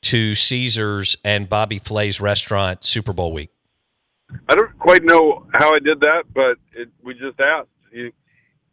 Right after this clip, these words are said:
Speaker 2: you can't, <laughs> what's the expression? You can't even lose if you don't enter. That was an old Nick Snedo quote. By the way, the guy that makes these devices would be insulted if we called them braces. I call it a brace by accident.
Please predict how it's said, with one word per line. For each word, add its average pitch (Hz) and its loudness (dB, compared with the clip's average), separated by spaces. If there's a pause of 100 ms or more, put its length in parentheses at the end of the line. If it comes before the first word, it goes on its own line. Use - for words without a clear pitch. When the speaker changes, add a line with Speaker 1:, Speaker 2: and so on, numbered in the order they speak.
(140)
Speaker 2:
you - -20
can't, 131 -4 (160)
<laughs> - -20
what's 120 -6
the 135 0
expression? 135 0
You 117 -12
can't 151 2
even 139 -2
lose 135 -4
if 110 -14
you 117 -8
don't 110 -2
enter. 101 -8
That 104 -2
was 104 -10
an 110 -14
old 110 -6
Nick 110 -8 (120)
Snedo 104 -6
quote. 107 -6 (260)
By 160 8
the 151 6
way, 143 4 (1040)
the 127 2
guy 139 4
that 113 -8
makes 131 0
these 117 -8 (140)
devices 123 -2
would 110 -10
be 107 -8
insulted 104 0
if 85 -20
we 98 -6
called 95 0
them 87 -10
braces. 90 -4
I 101 -2
call 104 -4
it 90 -6
a 87 -8
brace 92 -4
by 95 -6
accident. - -16